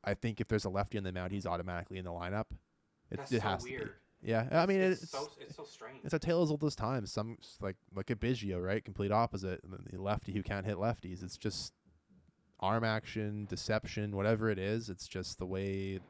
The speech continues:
Speaker 1: the way of the world. Um, but in typical us fashion, we thought we were gonna do a quick episode, and it's been almost an hour.
Speaker 2: Yeehaw.
Speaker 1: That happens every time, but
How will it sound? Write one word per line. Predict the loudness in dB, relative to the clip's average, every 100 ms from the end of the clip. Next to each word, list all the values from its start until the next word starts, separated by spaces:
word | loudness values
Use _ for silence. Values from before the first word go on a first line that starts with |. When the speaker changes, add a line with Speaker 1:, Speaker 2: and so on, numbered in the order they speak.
| -16 _
Speaker 1:
the | -4
way | 0
of | 0
the |
world. | 0 0 0 -4 -14 _ _ _ _ _ _ 0
Um, | 2 2 0 -2 -12 _ _ _ _
but | 6
in | 6
typical | 4 2 4 6
us | 6
fashion, | 4 2 2 2 0 2
we | 4 4
thought | 4 4
we |
were | 4
gonna | 2
do | 0
a |
quick | 2 0
episode, | 0 -4 -2 0 0
and | -2
it's | -6
been | -2
almost | -2 -2 -2
an |
hour. | 0 2 2 0 _ _ _ _ _ _ _ _ _ -10
Speaker 2:
Yeehaw. | -6 0 0 -2 0
Speaker 1:
That | 2 6
happens | 4 4 0
every | 0
time, | -2 0 0 2
but | 2 2